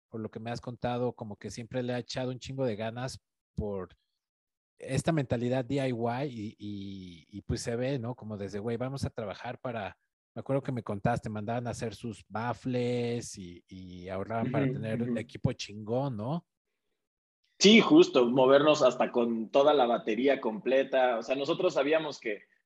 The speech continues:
Speaker 2: pues, era un poco más de sacrificio, ¿no? Porque tú que también eres músico, sabes que mover todo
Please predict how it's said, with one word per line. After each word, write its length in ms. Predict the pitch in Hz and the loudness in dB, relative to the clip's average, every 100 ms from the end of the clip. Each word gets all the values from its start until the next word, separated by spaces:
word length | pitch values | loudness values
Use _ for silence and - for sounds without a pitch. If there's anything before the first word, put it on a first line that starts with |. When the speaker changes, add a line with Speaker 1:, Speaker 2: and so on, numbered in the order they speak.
| _ _ | _ _
Speaker 2:
pues, 360 | 120 110 - - - | -4 -4 -6 -8 2
era 220 | 123 127 | 6 6
un 140 | 139 | 4
poco 240 | 131 127 131 | 0 0 0
más 180 | 131 | 0
de 80 | 123 | -2
sacrificio, 560 | 120 117 120 147 208 131 | -4 -4 -2 0 0 2
¿no? 160 | 131 | 0
Porque 240 | 117 90 98 | -2 -4 -4
tú 220 | - 120 | 0 2
que 120 | 120 | 2
también 280 | 113 110 120 | 2 2 2
eres 180 | 117 107 | 0 0
músico, 380 | 123 123 123 110 | 0 0 0 2
sabes 320 | 113 113 113 | 4 4 2
que 80 | 107 | -2
mover 400 | 104 113 113 - | 0 2 2 2
todo 580 | 117 117 113 107 - | 2 4 2 0 -4